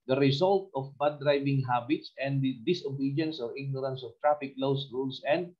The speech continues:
regulation. So, ang usual po na dahilan kung bakit nagkakaroon ng traffic congestion o yung pong, ah, mabagal na daloy ng trapiko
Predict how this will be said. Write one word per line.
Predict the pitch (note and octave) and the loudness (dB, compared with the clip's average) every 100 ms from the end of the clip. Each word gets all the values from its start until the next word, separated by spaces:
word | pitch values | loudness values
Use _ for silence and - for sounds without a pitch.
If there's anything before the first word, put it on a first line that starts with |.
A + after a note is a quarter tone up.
| _ _ _ _ | _ _ _ _
regulation. | A2+ D#3+ D#3+ D#3+ D#3 F3 F3+ C3+ - _ _ | -2 0 2 4 4 4 -2 -4 -16 _ _
So, | C3+ | -4
ang | C#3 D#3 | 0 4
usual | E3+ D#3+ F3 D#3+ | 6 6 6 6
po | D#3+ F3 | 4 0
na | |
dahilan | D3+ D3+ D3+ E3 E3 | 2 2 4 4 4
kung | C#3 B2 | 0 2
bakit | C#3+ D3+ C#3+ | 2 2 -6
nagkakaroon | C3+ C#3+ C#3+ C#3+ C3+ C#3+ | -2 0 2 2 0 -2
ng | C3+ A#2+ | -4 -6
traffic | C#3 C#3 C#3 C3+ - | -2 -2 -2 -6 -8
congestion | B2 G#2+ C3+ - D3 | -6 -4 -4 -4 -12
o | C3+ | -12
yung | A#2+ C3 - | -10 -10 -2
pong, | D3+ C#3+ C3 | -2 -2 -4
ah, | A#2+ | -4
mabagal | A2 A2+ B2 C3+ C3 | 2 4 4 4 0
na | G2+ | 0
daloy | A2 A#2 B2 A#2+ | 0 2 -2 -8
ng | G#2 | -4
trapiko | A2+ A2+ G#2 G#2+ G#2 | -2 -2 -2 -6 -6